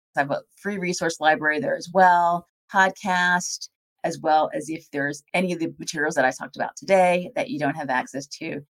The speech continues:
you can find them there as well. I'd be happy to answer any questions that you may have. As you have a chance to work with the I P tracker and you have any questions,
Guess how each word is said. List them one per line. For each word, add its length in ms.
you 140
can 200
find 340
them 260
there 280
as 160
well. 340
I'd 200
be 120
happy 760
to 220
answer 540
any 180
questions 460
that 140
you 140
may 120
have. 280
As 260
you 200
have 240
a 60
chance 360
to 140
work 380
with 160
the 120
I 120
P 160
tracker 500
and 200
you 80
have 220
any 160
questions, 680